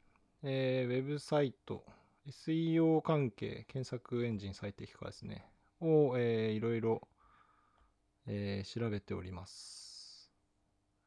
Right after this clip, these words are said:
えー、アップデートが五月とかにあって、えー、その時に、えーと、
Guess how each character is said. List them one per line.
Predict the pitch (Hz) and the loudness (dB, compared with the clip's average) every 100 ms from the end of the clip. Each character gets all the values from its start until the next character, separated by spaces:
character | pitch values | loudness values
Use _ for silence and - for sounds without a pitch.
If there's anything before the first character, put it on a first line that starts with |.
| _ - | _ -8
え | 107 104 104 107 104 101 101 101 98 101 - - - | -4 -4 -4 -4 -4 -4 -6 -8 -10 -12 -14 -14 -12
ー、 | 127 | -10
ア | |
ッ | |
プ | - 185 | 0 4
デ | 196 | 4
ー | 196 | 6
ト | 196 185 180 175 | 6 8 8 6
が | 170 | 6
五 | 156 | 6
月 | 165 175 - | 6 4 0
と | 170 | -2
か | - 135 | 0 2
に | 110 | 0
あ | 123 | -2
っ | 123 _ _ | -4 _ _
て、 | - 98 95 90 - _ _ - | -6 -4 -6 -10 -16 _ _ -10
え | 113 113 107 | -6 -4 -4
ー、 | |
そ | - | -6
の | 135 | -6
時 | 135 135 127 | -4 -4 -2
に、 | 107 101 _ _ _ _ _ _ _ _ | -2 -4 _ _ _ _ _ _ _ _
え | - 113 110 107 101 | -6 -4 -2 -4 -6
ー | |
と、 | 104 101 | -8 -10